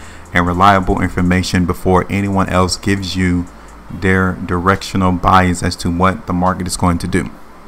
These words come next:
So now, diving right on in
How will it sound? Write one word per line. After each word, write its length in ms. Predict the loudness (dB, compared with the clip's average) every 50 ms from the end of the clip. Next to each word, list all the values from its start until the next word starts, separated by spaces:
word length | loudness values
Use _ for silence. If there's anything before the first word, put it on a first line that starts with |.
| -20 -18 -14
So 160 | -6 -2 2 4
now, 320 | 6 6 4 4 0 -6 -10 -16 -20 -20 -20 -20 -20 -20 -20 -20 -20 -16 -12 -4
diving 280 | 0 2 2 4 4 6
right 180 | 6 6 6 6
on 180 | 4 2 2
in 300 | 2 2 2 2 2 0